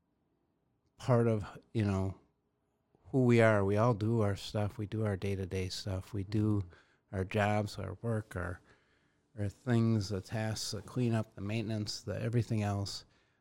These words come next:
Speaker 1: But really in life, it's, it's having that approach of how to love better and,
Speaker 2: Yeah.
Speaker 1: and to continue to grow in that regard. And,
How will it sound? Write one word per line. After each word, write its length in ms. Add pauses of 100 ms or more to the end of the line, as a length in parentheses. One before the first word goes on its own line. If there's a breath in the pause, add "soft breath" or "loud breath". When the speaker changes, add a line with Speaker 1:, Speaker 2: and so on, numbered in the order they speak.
(140)
Speaker 1:
But 140
really 380
in 260
life, 560
it's, 460
it's 500 (400)
having 460
that 180
approach 580
of 220
how 440
to 360 (520)
love 280
better 340 (160)
and, 160
Speaker 2:
Yeah. 160 (160)
Speaker 1:
and 200
to 80
continue 560
to 180
grow 400
in 100
that 160
regard. 460
And, 220